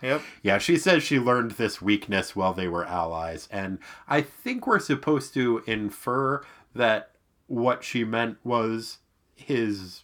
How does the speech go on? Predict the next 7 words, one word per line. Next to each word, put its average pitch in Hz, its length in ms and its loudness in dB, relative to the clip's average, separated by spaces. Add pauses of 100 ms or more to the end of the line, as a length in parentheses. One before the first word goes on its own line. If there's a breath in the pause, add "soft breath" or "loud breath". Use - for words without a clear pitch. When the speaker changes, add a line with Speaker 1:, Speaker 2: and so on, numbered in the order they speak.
(140)
Speaker 2:
jetpack, 170 600 2 (440 soft breath)
but 143 440 0 (160)
I - 180 4
think - 520 -4
she - 280 -4
really 95 480 -4
meant 87 240 -10